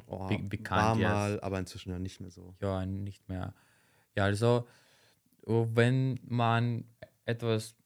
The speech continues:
Speaker 2: Secondhand, äh, kaufen will, es ist auch sehr nachhaltig, es ist sehr umweltfreundlich
Speaker 1: Mhm.
Speaker 2: und du zahlst wirklich wenig Geld. Es, es ist cool. Doch sehr cool. Ja. Okay, dann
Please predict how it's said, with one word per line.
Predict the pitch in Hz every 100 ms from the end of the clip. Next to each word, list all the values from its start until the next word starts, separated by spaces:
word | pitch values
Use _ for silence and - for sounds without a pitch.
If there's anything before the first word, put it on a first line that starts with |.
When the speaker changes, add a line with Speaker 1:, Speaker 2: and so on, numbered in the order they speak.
| -
Speaker 2:
Secondhand, | - 120 117 117 113 110 104 -
äh, | 101 101 _
kaufen | 110 110 123 143 135
will, | 135 139 143
es | - -
ist | -
auch | 104 107
sehr | 101 92
nachhaltig, | 104 110 127 135 131
es | 101
ist | 95
sehr | 92 92
umweltfreundlich | 95 120 120 143 147 104 98 95 107
Speaker 1:
Mhm. |
Speaker 2:
und | 110 113 117 113
du | 117
zahlst | 131 135 139 - 123 123
wirklich | 131 - 160 160 127 107
wenig | 120 131 -
Geld. | 180 120
Es, | - 104
es | - -
ist | - -
cool. | 143 113 _ _
Doch | - 185
sehr | 147 104 -
cool. | 85 - _ _ _ _ _ _ _ _
Ja. | 175 170 _ - - - _ _
Okay, | - 143 220 214 -
dann | 123 131 175 165 107 -